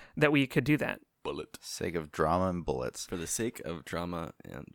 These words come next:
Speaker 2: bullets is the name of my new autobiography.
Speaker 3: I mean, let's
Speaker 2: now.
Speaker 3: just tie it all, all of it together. All of
Speaker 1: Okay.
Speaker 3: it.
Speaker 2: Okay.
Speaker 3: The Cupids originally started as an emergency response service.
Speaker 2: In nineteen ninety-six.
Speaker 3: And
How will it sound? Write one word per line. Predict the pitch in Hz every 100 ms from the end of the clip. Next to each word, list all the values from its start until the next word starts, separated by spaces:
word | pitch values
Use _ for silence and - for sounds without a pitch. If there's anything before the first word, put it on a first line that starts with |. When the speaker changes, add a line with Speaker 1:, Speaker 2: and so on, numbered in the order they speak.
| -
Speaker 2:
bullets | - 50 55 - - - - - _ -
is | 87 -
the | 76
name | 82 85 76 -
of | - -
my | - 76 -
new | 123 80
autobiography. | 62 69 - 87 -
Speaker 3:
I |
mean, | 107 107 -
let's | 120
Speaker 2:
now. | 147
Speaker 3:
just | -
tie | - - 104
it | 104 - - -
all, | 95 95 92 92 92 - - - 92
all | 95 90
of | -
it | -
together. | - - - - _ _ _ -
All | 71 107
of | -
Speaker 1:
Okay. |
Speaker 3:
it. | - -
Speaker 2:
Okay. | 90 90 101 - - - 82
Speaker 3:
The | 92 87 85
Cupids | - 117 131 123
originally | 107 107 107
started | 104 - 87 87 92 -
as | - 90
an | 87
emergency | 85 85 87 110
response | 113 82 78 -
service. | 67 82 - -
Speaker 2:
In | 76
nineteen | 80 82 - 92
ninety-six. | 87 85 - - -
Speaker 3:
And | 87 80